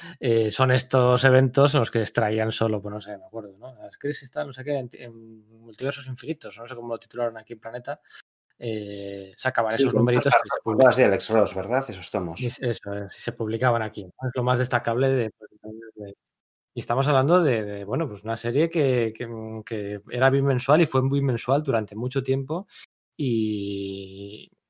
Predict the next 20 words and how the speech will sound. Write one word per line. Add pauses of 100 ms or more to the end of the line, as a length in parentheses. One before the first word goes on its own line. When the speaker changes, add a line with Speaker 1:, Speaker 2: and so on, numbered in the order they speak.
(200)
Speaker 1:
y
escaparate
de
la
editorial,
quieras
que
no.
Al
final, (120)
tú
piensas
que
por
ahí
pasaron,
pues,
todos
los
villanos,